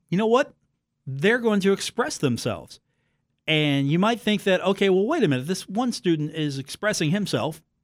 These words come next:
albeit a crass, uncalled for, hateful tweet, and then these student athletes are expressing themselves, and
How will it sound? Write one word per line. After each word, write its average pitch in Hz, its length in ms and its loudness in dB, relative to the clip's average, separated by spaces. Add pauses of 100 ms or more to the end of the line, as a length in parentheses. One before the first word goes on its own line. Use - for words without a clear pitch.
(260)
albeit 120 440 0
a 110 200 -6
crass, 123 720 -2 (560)
uncalled 139 440 0
for, 117 460 -2 (100)
hateful 135 420 -4
tweet, 165 500 0 (520)
and 131 180 0
then 131 140 0
these 127 160 -2
student 180 300 0
athletes 151 280 0
are 117 80 -2
expressing 165 540 2
themselves, 165 560 2
and 143 160 0